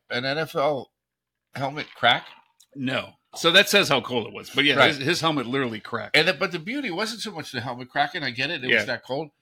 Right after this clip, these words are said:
Speaker 1: But then when they, when they got the backup, it was the same misfitting generic helmet, and
Speaker 2: Right.
Speaker 1: he couldn't get it to
Speaker 2: <laughs>
Speaker 1: fit.
Speaker 2: He
Speaker 1: Like,
Speaker 2: couldn't
Speaker 1: there was,
Speaker 2: get it
Speaker 1: like,
Speaker 2: on.
Speaker 1: there was five minutes of adjustments on that helmet.
Speaker 2: <laughs>
Speaker 1: And I felt validated.
Speaker 2: <laughs> You, you,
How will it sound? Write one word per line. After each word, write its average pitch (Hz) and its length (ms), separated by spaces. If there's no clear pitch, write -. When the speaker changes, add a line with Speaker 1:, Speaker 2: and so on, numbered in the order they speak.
Speaker 1:
But 135 160
then 165 180
when 185 120
they, 143 180
when 127 140
they 131 100
got 151 220
the 143 60
backup, 139 540
it 143 160
was 147 160
the 143 120
same 160 600
misfitting 147 800
generic 127 580
helmet, 143 500
and 113 100
Speaker 2:
Right. 117 80
Speaker 1:
he 110 60
couldn't 170 200
get 165 100
it 151 100
to 143 80
Speaker 2:
<laughs> 160 120
Speaker 1:
fit. 165 260
Speaker 2:
He 226 60
Speaker 1:
Like, 147 100
Speaker 2:
couldn't 190 180
Speaker 1:
there 175 100
was, 170 80
Speaker 2:
get 180 80
it 156 100
Speaker 1:
like, - 160
Speaker 2:
on. 220 100
Speaker 1:
there 202 100
was 202 160
five 208 500
minutes 208 260
of 175 120
adjustments 170 560
on 131 120
that 131 140
helmet. 139 440
Speaker 2:
<laughs> - 40
Speaker 1:
And 143 140
I 190 140
felt 190 320
validated. 127 600
Speaker 2:
<laughs> - 220
You, 170 220
you, 190 160